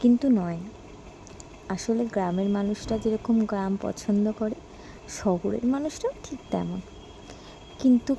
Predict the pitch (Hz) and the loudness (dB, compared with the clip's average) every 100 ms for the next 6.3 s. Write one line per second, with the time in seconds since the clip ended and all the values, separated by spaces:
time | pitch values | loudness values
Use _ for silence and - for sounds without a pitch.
0 | - 196 196 214 - 240 - - 240 233 | 0 0 0 -2 0 -2 -2 0 2 2
1 | 226 - - 196 196 202 202 202 196 214 | -2 -12 -4 0 0 0 0 2 0 0
2 | 202 202 214 - 180 - 196 190 175 180 | 0 2 -2 -2 -8 -8 -8 -6 -6 -8
3 | 208 - - - - - - - - - | -10 -12 -16 -18 -18 -16 -16 -16 -16 -18
4 | - 202 202 - 269 285 - - 247 - | -2 2 2 2 2 2 0 -4 -4 -6
5 | - - - 214 196 202 196 196 196 - | -14 -6 2 4 4 0 -2 -4 -4 -4
6 | - 208 220 | 0 2 2